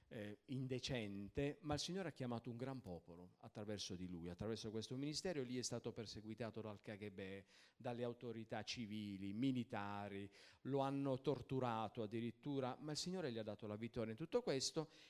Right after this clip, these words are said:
e nell'arco di dieci anni si è costruito una casa nella quale avevo dormito qualche mese prima. Sentite un pochino cosa mi scrive, eh, attraverso un S M S una mattina.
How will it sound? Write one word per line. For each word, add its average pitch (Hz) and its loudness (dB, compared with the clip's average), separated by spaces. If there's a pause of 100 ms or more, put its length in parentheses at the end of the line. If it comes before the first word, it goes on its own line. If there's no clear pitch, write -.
(140)
e 175 4
nell'arco 220 6
di 165 4
dieci 175 4
anni 107 2
si 151 2
è 147 0
costruito 156 0
una 127 0
casa 95 -2
nella 151 0
quale 175 -2
avevo 156 2
dormito 107 -4
qualche 117 -2
mese 98 -2
prima. 85 -10 (600)
Sentite 196 2
un 165 4
pochino 151 4
cosa 131 0
mi 123 2
scrive, 110 -2 (400)
eh, 131 0
attraverso 139 2
un 127 4
S - 6
M 117 2
S - 2
una 113 0
mattina. 92 -4